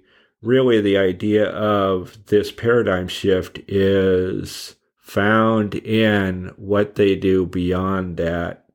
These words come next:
press release. But the paradigm shift arises when we see for a company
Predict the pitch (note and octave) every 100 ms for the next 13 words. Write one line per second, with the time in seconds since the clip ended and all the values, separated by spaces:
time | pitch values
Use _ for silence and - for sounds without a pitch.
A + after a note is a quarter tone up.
0 | _ - F#2 F2+ - F2+ F#2 - - -
1 | - - _ _ _ _ _ - _ -
2 | G#2 - F#2+ C3+ D3+ A#2+ G2 - A2 G2+
3 | - F2 G2 G2 G#2+ - G2+ E2 F#2 G#2+
4 | A#2+ G#2 F2+ E2+ - _ - - _ -
5 | F#2+ A2 G#2+ G#2+ G2 - - B2+ C3 B2+
6 | B2+ A2+ A#2 A2+ G2+ A#2 G#2+ G#2 G2 F#2+
7 | -